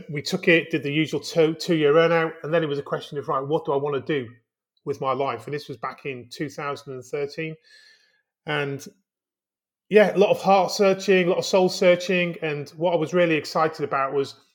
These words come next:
I have a huge passion for B two B marketing generally. I want to make it the best it can be.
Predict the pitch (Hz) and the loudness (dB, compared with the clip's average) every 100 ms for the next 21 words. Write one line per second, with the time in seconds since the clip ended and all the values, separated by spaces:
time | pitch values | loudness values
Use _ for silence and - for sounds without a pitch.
0 | _ _ _ _ 147 160 165 - 180 175 | _ _ _ _ -2 -2 -2 -2 -2 -2
1 | - 170 - 180 131 160 156 165 143 143 | -6 -6 -4 -8 -6 -4 -4 -6 -4 -4
2 | 151 156 123 147 147 165 147 143 131 151 | -6 -10 -6 -6 -2 -2 -2 -2 0 -2
3 | 156 - 143 147 156 170 131 113 160 156 | -4 -8 -4 -2 -2 -8 -10 -6 -6 -6
4 | 170 - 135 117 156 156 | -10 -10 -8 0 0 0